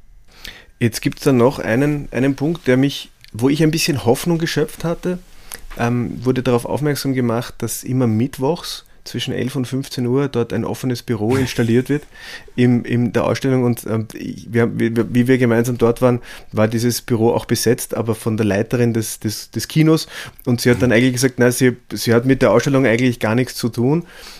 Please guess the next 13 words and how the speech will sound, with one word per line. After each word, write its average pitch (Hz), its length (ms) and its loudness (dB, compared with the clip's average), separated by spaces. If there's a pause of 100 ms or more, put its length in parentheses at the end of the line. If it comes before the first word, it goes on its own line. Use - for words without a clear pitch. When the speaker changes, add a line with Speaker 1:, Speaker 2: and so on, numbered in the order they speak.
(160)
Speaker 1:
Es, 110 240 -6 (180)
es 101 200 -6
gilt 123 400 2
nur 135 200 6 (140)
darum, 127 340 4
also 120 180 4
jetzt 113 140 -2
irgendwie 123 300 2
so 123 140 4
einen, 117 280 6
einen, 110 380 2
einen 110 400 2
Anker 117 380 2